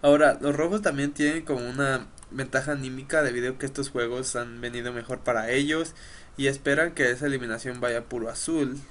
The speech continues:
Si mal no me parece, creo que sí va puro azul, pero podemos esperar otra sorpresa, donde que Arista también menciona de que su hermano otra vez está en esa eliminación,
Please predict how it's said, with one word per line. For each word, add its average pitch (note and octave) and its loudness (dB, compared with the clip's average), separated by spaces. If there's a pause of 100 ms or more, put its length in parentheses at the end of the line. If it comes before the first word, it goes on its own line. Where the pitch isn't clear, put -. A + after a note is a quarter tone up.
Si - -8
mal B2 -6
no B2 -10
me A#2+ -6
parece, B2+ -4 (200)
creo A#2 -2
que - -18
sí C3 -4
va A#2+ -8
puro - -12
azul, F3 2 (500)
pero D3 4
podemos B2+ -4
esperar A#2 -2
otra B2 -4
sorpresa, D#3 0 (440)
donde C#3 0
que C#3 2
Arista C#3+ 2
también F3+ -4 (100)
menciona C#3 -2
de C#3 -4
que A#2 -4 (520)
su - 0
hermano C#3 4
otra D3 4
vez C#3 2
está C#3+ 4
en C#3+ 2
esa - -4
eliminación, C#3+ -2